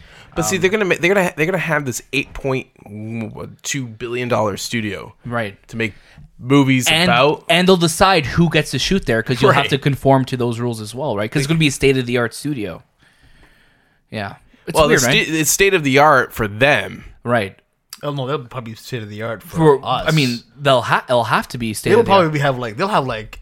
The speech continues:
Speaker 3: everything.
Speaker 2: Yeah.
Speaker 1: What, they're gonna have, like,
Speaker 2: They'll, like,
Speaker 1: friggin-,
Speaker 2: s-, they'll have,
Speaker 1: you gonna
Speaker 2: like,
Speaker 1: walk
Speaker 2: five
Speaker 1: in and there's
Speaker 2: D X
Speaker 1: gonna be a
Speaker 2: movies.
Speaker 1: desert in there?
Speaker 3: I, I wouldn't be surprised. Think about it. It's China.
Speaker 2: Yeah.
Speaker 3: Everything is made there, so
Speaker 2: Yeah.
Speaker 3: production costs for them will be cheap.
Speaker 2: Yeah.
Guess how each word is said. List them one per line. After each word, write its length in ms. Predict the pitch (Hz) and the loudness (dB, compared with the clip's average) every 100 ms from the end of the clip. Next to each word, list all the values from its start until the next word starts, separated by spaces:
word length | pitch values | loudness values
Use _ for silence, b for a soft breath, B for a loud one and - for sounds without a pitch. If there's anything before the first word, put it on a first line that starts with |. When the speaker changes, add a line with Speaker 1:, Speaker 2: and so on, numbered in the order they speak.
| - 123 | -6 -2
Speaker 3:
everything. 640 | 143 127 113 - 92 - | 0 -2 -10 -14 -18 -4
Speaker 2:
Yeah. 120 | 143 | 0
Speaker 1:
What, 40 | 120 | 2
they're 80 | 117 | 2
gonna 120 | 110 | 0
have, 240 | 120 117 | 0 0
like, 140 | 110 104 | 0 4
Speaker 2:
They'll, 80 | 208 | 4
like, 120 | 147 | 4
Speaker 1:
friggin-, 120 | 107 | 0
Speaker 2:
s-, 140 | 104 - | -2 2
they'll 200 | 185 214 | 4 6
have, 120 | 180 | 4
Speaker 1:
you 60 | |
gonna 100 | 127 | 4
Speaker 2:
like, 0 | |
Speaker 1:
walk 100 | 143 | 4
Speaker 2:
five 160 | 147 226 | 4 4
Speaker 1:
in 60 | 156 | 4
and 60 | 175 | 4
there's 40 | |
Speaker 2:
D 40 | 120 | 4
X 100 | 131 | 4
Speaker 1:
gonna 20 | |
be 80 | 135 | 2
a 80 | 113 | 2
Speaker 2:
movies. 140 | 107 | 2
Speaker 1:
desert 400 | 123 143 180 190 | 2 4 2 2
in 100 | 190 | 2
there? 220 | 202 247 240 | 2 2 2
Speaker 3:
I, 180 | 190 185 - 202 - | 2 0 -6 -6 2
I 100 | 185 | 2
wouldn't 260 | 269 339 | 2 0
be 80 | 233 | -2
surprised. 460 | - 185 214 151 - | -4 -6 -4 -6 -8
Think 160 | 190 220 | -8 -4
about 120 | 135 | -4
it. 40 | 135 | -6
It's 160 | - | -12
China. 540 | - - 165 180 95 - | -10 -8 -4 -4 -6 -8
Speaker 2:
Yeah. 120 | 135 | -2
Speaker 3:
Everything 240 | - 214 180 | 0 0 -4
is 120 | 135 | -6
made 320 | 120 147 139 | -6 -6 -8
there, 160 | 110 104 | -10 -10
so 280 | - 113 117 | -8 -6 -6
Speaker 2:
Yeah. 160 | 110 - | -8 -10
Speaker 3:
production 420 | 139 151 170 127 | -4 -2 -2 -6
costs 280 | 110 113 104 | -8 -10 -10
for 80 | 107 | -10
them 200 | 101 135 | -6 -6
will 120 | 110 | -6
be 120 | 107 | -12
cheap. 400 | 104 - 170 113 - | -14 -10 -10 -10 -8
Speaker 2:
Yeah. 200 | 113 | -6